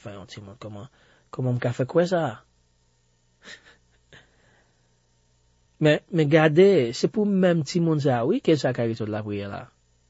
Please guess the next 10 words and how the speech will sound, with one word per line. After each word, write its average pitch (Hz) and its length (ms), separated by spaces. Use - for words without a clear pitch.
Èske 233 240
sa 180 140
poko 143 260
janm 123 240
rive 117 220
ou? - 1500
pèsevere 120 580
nan 123 140
lapriyè 113 580
ou. 156 120